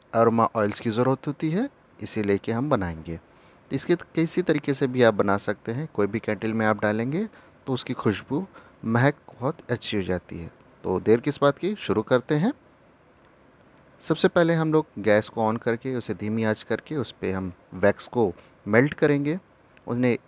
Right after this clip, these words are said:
गला लेंगे, पूरी तरीके से लिक्विड फॉर्म में कर लेंगे और उसकी टेम्परेचर को हमें कम रखना है। धीमे धीमे हाथों से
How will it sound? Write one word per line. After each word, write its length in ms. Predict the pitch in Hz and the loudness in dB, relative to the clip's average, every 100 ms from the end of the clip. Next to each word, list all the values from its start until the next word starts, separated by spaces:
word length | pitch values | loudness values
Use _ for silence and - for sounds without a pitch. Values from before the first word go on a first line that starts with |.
| 113 | -6
गला 340 | 95 107 107 | 0 6 6
लेंगे, 420 | 127 131 131 147 | 6 2 -2 -6
पूरी 300 | 156 _ 107 | -10 _ -6
तरीके 260 | 104 107 110 | -4 -6 -8
से 100 | 110 | -8
लिक्विड 300 | 101 - 123 | -6 -4 -6
फॉर्म 240 | - 123 | 0 2
में 100 | 127 | 2
कर 180 | 123 123 | 0 0
लेंगे 360 | 127 127 135 170 _ _ - - - | 0 -2 -4 -8 _ _ -20 -16 -2
और 80 | 110 | 0
उसकी 200 | - 139 | 0 -4
टेम्परेचर 460 | 131 123 120 - | -2 0 -2 -2
को 160 | 127 - | -6 -4
हमें 260 | 113 113 196 - | -4 -4 -6 -4
कम 200 | 117 101 | -2 0
रखना 280 | 92 - 98 | -2 -2 -6
है। 240 | 90 90 90 _ - - - - - - | -6 -8 -10 _ -20 -20 -20 -20 -20 -6
धीमे 260 | 113 127 135 | 2 4 4
धीमे 220 | 127 127 | 4 4
हाथों 280 | 123 120 127 | 4 2 -2
से 300 | - 160 | -6 -6